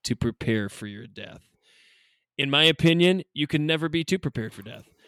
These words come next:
I think preparing yourself for death is a good way to live,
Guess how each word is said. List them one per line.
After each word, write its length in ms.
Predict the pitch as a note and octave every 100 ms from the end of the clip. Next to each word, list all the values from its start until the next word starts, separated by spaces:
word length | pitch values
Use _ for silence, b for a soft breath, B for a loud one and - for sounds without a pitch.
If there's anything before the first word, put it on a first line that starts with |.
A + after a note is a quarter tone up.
| b b -
I 100 | D3+
think 340 | - F3+ F3
preparing 680 | D#3+ D3 D#3+ E3 F#3 G3 G3
yourself 520 | F3+ E3+ - D#3 D3+
for 200 | - D3+
death 520 | C3 A#2+ A#2+ G#2+ - _ -
is 180 | C3+ A#2+
a 80 |
good 300 | A2 B2+ C3
way 420 | B2+ B2 A#2 A2 A2+
to 140 | - A2
live, 520 | G#2 G#2 - -